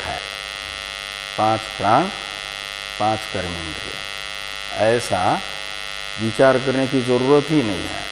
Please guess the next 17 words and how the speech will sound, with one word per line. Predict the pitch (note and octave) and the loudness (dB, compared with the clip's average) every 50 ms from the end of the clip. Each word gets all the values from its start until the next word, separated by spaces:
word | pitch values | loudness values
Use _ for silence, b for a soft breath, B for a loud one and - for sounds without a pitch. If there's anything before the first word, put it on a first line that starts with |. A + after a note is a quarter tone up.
| G2+ - - G2+ G2+ | -8 -8 -6 -2 0
बिना | A#2 B2 B2+ C3 C3 | 2 6 6 6 6
विचारे | B2 B2 A#2+ G#2 - B2+ A#2+ A#2 B2 D3 D#3+ - - G2 | 6 4 2 4 6 6 8 8 10 8 8 6 6 4
आपके | G#2+ A2 A2 G2+ G2+ G2+ G#2+ B2 D3 | 4 4 4 2 0 2 6 6 6
बुद्धि | C3+ G2+ A2 G2+ G2+ G2+ G#2+ G#2+ G2 | 6 4 2 -2 0 0 0 0 0
में | G2+ G2+ G2 A#2+ D3 E3 G2+ G2+ G2+ G2+ G2+ G2+ G2+ G2+ G2+ | 0 2 2 2 2 2 0 -4 -6 -6 -8 -8 -8 -4 0
प्राणमय | G2+ A2+ A2 A#2 A#2 A#2 A#2+ B2+ C3+ C3 | 4 6 6 6 6 4 2 2 2 0
कोश | A2 G2+ G2 A2 A#2 A2+ G#2 G2+ F#2+ G#2 | 0 2 2 4 4 4 2 0 -2 0
शब्द | A2+ G#2 G2+ G2+ G2 G2 | 0 0 0 -2 -2 -2
के | G#2+ G2 G2 - G#2+ B2 C3+ | -2 -2 0 2 2 4 4
शक्यार्थ | C3 - - - A#2+ G#2+ G2+ G2+ - C#3 C3 B2+ B2 A#2 G2+ G2+ | 2 0 0 0 0 0 0 0 2 6 6 8 6 6 4 -2
के | G#2+ G2+ G2+ G#2 | -2 0 2 2
रूप | G2+ G2 F#2+ G2 G2+ G2+ | 2 0 -2 -4 -6 -6
में, | G2 G2+ G2 F#2+ | -6 -6 -4 -2
वाच्यार्थ | G2+ G#2 G#2 G2 G2+ G2 B2 A#2+ A#2 A#2 G2+ G#2 | 0 -2 -2 -2 0 2 4 4 4 2 0 -4
के | A2 G2+ G2+ G2 | -4 -4 -4 -4
रूप | G2 G2+ G2+ G2+ G2+ G2+ | -4 -4 -6 -8 -8 -8
में, | G2+ G2 | -8 -8